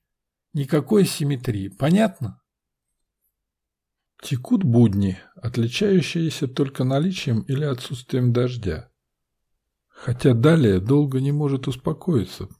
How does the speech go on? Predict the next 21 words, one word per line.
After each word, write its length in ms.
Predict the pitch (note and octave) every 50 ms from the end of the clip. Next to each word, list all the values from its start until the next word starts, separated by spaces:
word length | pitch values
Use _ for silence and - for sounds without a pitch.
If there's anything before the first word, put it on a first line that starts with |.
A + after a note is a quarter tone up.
| _ _ _ _ -
права 360 | - E2+ F2+ E2+ F#2+ G#2 B2+
ли 120 | D3+ D#3 D3+
она, 260 | D3+ D3 C#3 C#3 C3+
отстаивая 600 | C3+ C3+ - - - C#3+ C#3 C#3 C3 B2+ B2+ B2
классику. 720 | - - C#3 B2+ A2+ - - - A#2+ - - A#2+ - _ _ _ _ _ _ _ _ _ _ _ _ _ _ _ _ _ _ _ _ _ _ _ _ _ _
Хорошо, 420 | - - F#2+ G2 G#2+ - - G#3+
что 180 | F#3 - - A#2+
в 80 | -
Тереуке 480 | - - A#2 - A#2 A2+ G#2 - - G2
начался 480 | G2 F#2 - - - E2+ - - E2+
чемпионат 640 | D#2 - - G2+ F#2 - G#2 G2+ G#2+ B2+ C3 B2+ B2
по 80 | - G2+
лаун-теннису. 960 | G2+ A2 A2+ G#2+ G#2+ G#2+ G2+ - - G2+ F#2 E2 D#2 - - - - - _ _ _ _ _ _ _ _ _ _ -
Весь 280 | - A#2 A2 A#2 - -
местный 340 | D3 C3+ A#2+ - - B2+ G#2+
бомонд 560 | F#2+ F#2+ G#2 A2 B2+ D#3+ F#3 F#3 D#3+ B2+ G#2+
две 220 | G2 B2 F3 G3
недели 420 | F3+ E3 D3 A#2+ A2+ D3 E3 D3 B2
только 360 | B2 - C3+ C3+ B2 B2 B2+
его 200 | A#2 A2+ A#2+ A#2+
обсуждает, 760 | A2+ - - - A#2 G2+ F2 G#2 G#2 G#2+ G2+ F#2+ F#2+ - -